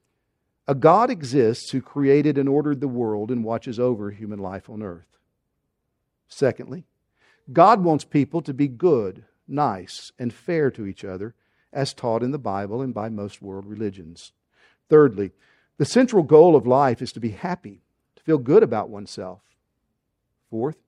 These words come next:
God does not need to be particularly involved in one's life, except when God is needed to solve a problem.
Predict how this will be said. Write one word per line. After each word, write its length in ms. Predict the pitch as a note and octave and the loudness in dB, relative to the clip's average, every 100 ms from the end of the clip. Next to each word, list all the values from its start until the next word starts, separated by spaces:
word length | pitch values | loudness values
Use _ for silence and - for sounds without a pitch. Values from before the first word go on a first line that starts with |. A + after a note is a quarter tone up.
| _ _ _ _ - | _ _ _ _ -2
God 300 | C3+ G3 C4+ | 2 2 2
does 140 | G3+ | -2
not 280 | D3+ G3 - | 0 -2 -2
need 220 | F3 E3 | 0 0
to 60 | C#3 | 0
be 140 | C#3 | -4
particularly 800 | D3+ C#3+ - - - F3+ D3+ C#3+ | -6 -8 -10 -12 -8 -4 0 0
involved 640 | B2 A2 B2+ F#2 F2 B2+ - | 0 0 -2 -4 -8 -14 -16
in 140 | C3 A#2+ | -10 -8
one's 280 | A#2 A2 G#2+ | -8 -8 -8
life, 380 | F#2+ G#2+ - _ _ _ _ | -8 -8 -12 _ _ _ _
except 480 | - F3+ - B3 B3 _ | -4 -4 -2 -2 -2 _
when 400 | E3 C#3+ D3 E3 | -2 0 -2 -2
God 280 | C3+ B2 D3 | -2 0 -2
is 120 | C3 | -6
needed 280 | B2 A#2 C3+ | -6 -6 -10
to 80 | |
solve 280 | - A2+ G#2+ | -10 -6 -6
a 40 | A2 | -6
problem. 420 | F#3+ G3 D#3+ | -8 -8 -10